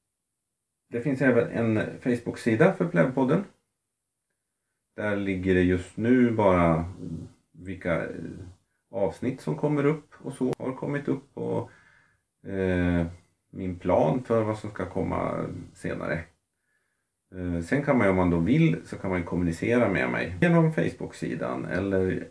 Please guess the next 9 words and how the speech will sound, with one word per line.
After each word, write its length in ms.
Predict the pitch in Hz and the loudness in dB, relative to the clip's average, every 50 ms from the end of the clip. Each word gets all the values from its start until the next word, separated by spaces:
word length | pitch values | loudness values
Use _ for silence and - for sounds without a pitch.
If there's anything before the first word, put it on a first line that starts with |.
| _ | _
anchor 680 | - 98 90 87 87 87 - - - - - - 78 - _ _ _ _ | -10 -8 -8 -8 -8 -10 -10 -8 -8 -6 -6 -8 -10 -12 _ _ _ _
punkt 180 | - - 85 - | -18 -16 -14 -10
f 260 | - 85 87 - - | -10 -10 -8 -6 -2
m. 280 | 123 147 160 160 156 156 - _ _ _ _ _ _ _ _ _ - | 0 0 0 0 -2 -4 -8 _ _ _ _ _ _ _ _ _ -6
Eller 340 | - - 160 147 143 143 143 | -4 -2 0 0 0 0 0
om 80 | - | 0
man 200 | 139 139 139 135 | 0 0 2 2
nu 120 | 131 107 92 | 2 2 2
vill 180 | 85 87 85 | 2 2 0